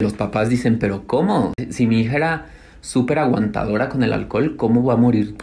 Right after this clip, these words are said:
por alcohol?". Pues todo este tiempo obviamente se prestó a que la gente empezara ahí a opinar, ¿no? Que yo digo que tal, que sí fue por drogas, que no, que era su bulimia. Hasta que llega el día en que van a presentar la,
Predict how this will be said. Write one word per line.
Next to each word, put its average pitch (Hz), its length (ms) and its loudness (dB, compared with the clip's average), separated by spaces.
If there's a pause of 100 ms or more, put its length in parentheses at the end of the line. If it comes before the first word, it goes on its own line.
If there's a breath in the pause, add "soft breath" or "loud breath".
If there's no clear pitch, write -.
por 107 160 0
alcohol?". 127 440 -2 (280)
Pues 127 140 0
todo 139 120 0
este 139 200 0
tiempo 131 340 2
obviamente 107 500 0
se - 180 -4
prestó 107 460 -2
a 107 80 0
que - 80 -6
la 104 120 -2
gente 95 240 -2
empezara 95 380 -2
ahí 95 140 -2
a 101 100 0
opinar, 95 420 -2
¿no? 113 160 2
Que 107 100 -2
yo 95 100 0
digo 95 220 0
que - 80 -6
tal, 135 400 -2
que 98 140 -4
sí 104 180 -2
fue 95 240 -2
por - 220 -4
drogas, 127 360 0
que 104 120 0
no, 104 180 2
que 110 80 -2
era 101 160 0
su - 140 -6
bulimia. 117 720 2 (960 loud breath)
Hasta 151 240 0
que 160 100 0
llega 190 540 0
el 156 340 2
día 147 340 2
en 139 140 4
que 127 100 2
van 113 180 4
a 117 100 0
presentar 120 600 0
la, 98 680 -2